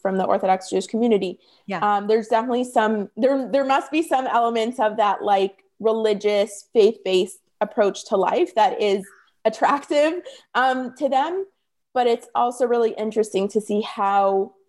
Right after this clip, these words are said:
Speaker 1: our values overlap. And some of those values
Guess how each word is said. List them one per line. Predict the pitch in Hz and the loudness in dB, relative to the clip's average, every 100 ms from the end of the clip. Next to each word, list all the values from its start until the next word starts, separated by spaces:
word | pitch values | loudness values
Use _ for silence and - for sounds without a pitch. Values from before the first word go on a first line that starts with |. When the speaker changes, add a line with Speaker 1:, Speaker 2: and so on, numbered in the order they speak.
| - | -4
Speaker 1:
our | 240 | -2
values | 233 220 226 240 233 - | 0 0 0 -2 -8 -4
overlap. | 214 202 190 180 165 370 359 _ _ _ _ _ - | -2 0 0 0 0 -2 -4 _ _ _ _ _ -2
And | 233 220 214 220 | 0 2 0 -4
some | - 220 | -4 -2
of | 220 | 2
those | 220 214 | 2 2
values | 220 214 202 202 202 202 190 - | 0 0 0 -2 -2 -2 -4 -12